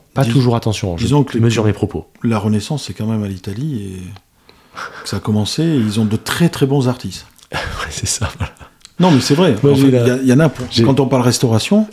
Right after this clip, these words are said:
Speaker 1: Ah, mais non, mais c'est pour ça.
Speaker 2: ils font des trucs exceptionnels,
Speaker 1: Moi, j'ai
Speaker 2: quoi,
Speaker 1: quand même,
Speaker 2: franchement.
Speaker 1: j'ai quand même cette, cette anecdote, la C soixante-quinze, tu te rappelles pas, là ?
Speaker 2: Oui. <laughs> Oui, oui.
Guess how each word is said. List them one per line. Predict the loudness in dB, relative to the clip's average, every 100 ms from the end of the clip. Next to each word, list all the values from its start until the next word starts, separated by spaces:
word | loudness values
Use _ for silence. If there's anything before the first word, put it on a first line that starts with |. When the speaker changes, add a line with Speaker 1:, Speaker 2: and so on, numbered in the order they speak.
| 0
Speaker 1:
Ah, | 2
mais | 4
non, | 4
mais | 2
c'est | 2
pour | 0
ça. | 2 2
Speaker 2:
ils | 2
font | 2 4
des | 4 2
trucs | 2 0
exceptionnels, | 0 -2 -4 0 2 4
Speaker 1:
Moi, |
j'ai | 2 2
Speaker 2:
quoi, |
Speaker 1:
quand | 2 2
même, |
Speaker 2:
franchement. | 4 2 2
Speaker 1:
j'ai | 0
quand | 0
même | 0
cette, | 0 -2 -4 -4
cette | -6 -4
anecdote, | -2 2 2
la | 0
C | -4 -6
soixante-quinze, | -4 -4 -4 -2 -2
tu | -2
te |
rappelles | -4
pas, | -2 2
là ? | 4
Speaker 2:
Oui. | 4 4
<laughs> | 2 -4 -20 -20 -20 -20 -20 -20 _ _ -20 -20 -20 -20 -4
Oui, | 2 4
oui. | 4